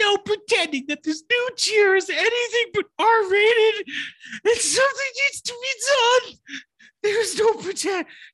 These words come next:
To ignore it is to normalize a culture that M S U's marketing and athletic department spent quite a bit of time trying to pretend doesn't exist.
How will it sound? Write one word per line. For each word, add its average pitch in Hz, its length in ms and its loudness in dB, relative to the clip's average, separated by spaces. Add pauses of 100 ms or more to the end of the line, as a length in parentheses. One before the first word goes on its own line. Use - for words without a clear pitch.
To 403 260 4
ignore 392 340 0
it 370 100 0 (280)
is 349 240 -4
to 277 60 -6
normalize 392 640 0
a 370 60 -4
culture 392 680 -2 (400)
that 381 120 -4
M 427 300 -4
S - 160 -6
U's 440 300 -6 (640)
marketing 381 720 -2 (340)
and 320 100 -6
athletic 466 580 0
department 381 580 0
spent 359 600 -4 (560)
quite 415 280 -2
a 453 140 0
bit 427 240 0
of - 140 -14
time 330 140 -6 (380)
trying 440 460 -2
to 427 140 -2
pretend 440 600 -2
doesn't 415 280 0
exist. - 1120 -4